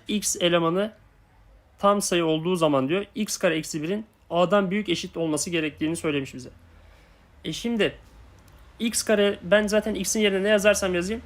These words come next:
pozitif gelecek. Yanında bir de eksi bir var. Yani x'in alabilece-, x karenin alabileceği burada en küçük değer sıfırdır.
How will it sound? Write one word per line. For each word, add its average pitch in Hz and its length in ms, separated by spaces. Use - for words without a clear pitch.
pozitif 170 400
gelecek. 143 380
Yanında 208 380
bir 208 60
de 226 60
eksi 190 360
bir 185 80
var. 131 180
Yani 190 400
x'in 226 440
alabilece-, 196 600
x - 220
karenin 214 260
alabileceği 196 480
burada 202 160
en 214 140
küçük - 260
değer 220 140
sıfırdır. 175 540